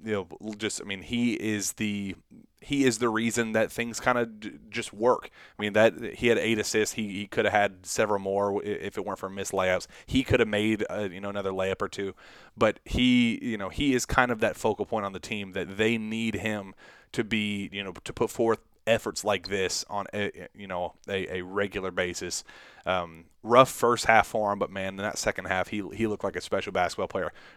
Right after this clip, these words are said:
Great to see after his five game or so slump. Uh, he needed this game. He really, really needed it. Um, man, talk to me, talk to me about Nate Sesena.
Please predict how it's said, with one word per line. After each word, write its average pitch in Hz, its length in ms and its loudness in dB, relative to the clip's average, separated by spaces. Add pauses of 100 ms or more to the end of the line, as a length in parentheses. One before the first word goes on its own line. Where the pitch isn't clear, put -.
(140)
Great 131 280 12
to 131 60 -4
see 117 320 6
after 101 260 4
his 104 360 -2 (300)
five 113 400 8
game 107 280 2
or 104 60 0
so 101 240 0
slump. 104 500 2 (380)
Uh, 92 200 0
he 123 120 2
needed 117 260 6
this 92 140 -4
game. 78 220 -6
He 107 100 -8
really, 107 300 4
really 101 200 0
needed 98 280 -4
it. 95 160 -2 (280)
Um, 110 420 2 (540)
man, 160 300 6
talk 175 300 6
to 202 80 0
me, 156 420 4
talk 147 220 10
to - 80 -6
me 131 160 2
about 95 560 2
Nate 104 240 -2
Sesena. 73 420 -10